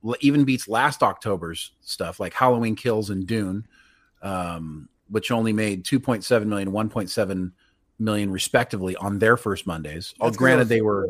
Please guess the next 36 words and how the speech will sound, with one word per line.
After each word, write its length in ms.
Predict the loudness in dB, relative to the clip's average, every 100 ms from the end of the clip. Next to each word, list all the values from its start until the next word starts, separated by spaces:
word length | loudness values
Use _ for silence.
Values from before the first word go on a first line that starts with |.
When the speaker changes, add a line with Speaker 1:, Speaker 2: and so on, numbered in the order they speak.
| -6
Speaker 2:
covid, 380 | -2 0 0 -6
right? 240 | -12 -10 -8
Speaker 1:
But, 120 | -8 -10 _ _ _ _ _ _ _ _ _ _ 0
I 60 |
mean, 240 | 2 4 4
we 140 | 4
were 80 | 6
at 120 | 6
the 100 | 6
end 100 | 6
of 80 | 6
it, 180 | 2 -4 _ _ _
Speaker 2:
Right. 260 | -14 -14 -8
Speaker 1:
you 120 | -4
know, 80 | -4
Speaker 2:
That's 140 | -4 0
Speaker 1:
so 80 |
Speaker 2:
true. 140 | 2 4
Speaker 1:
I 100 | 2
think 180 | -2 0
people 260 | 0 2
were 80 | 0
still 220 | 2 2
going 180 | 2 0
to 60 | -2
the 40 |
movies 520 | -4 -4 -4 -8 -12 _
at 80 | -8
that 180 | -8 -6
point. 320 | -10 -10 -2
But, 240 | 2 2 2
you 100 | 2
know, 200 | 2 2
I 140 | 0
get 220 | 4 6
it. 180 | 4 2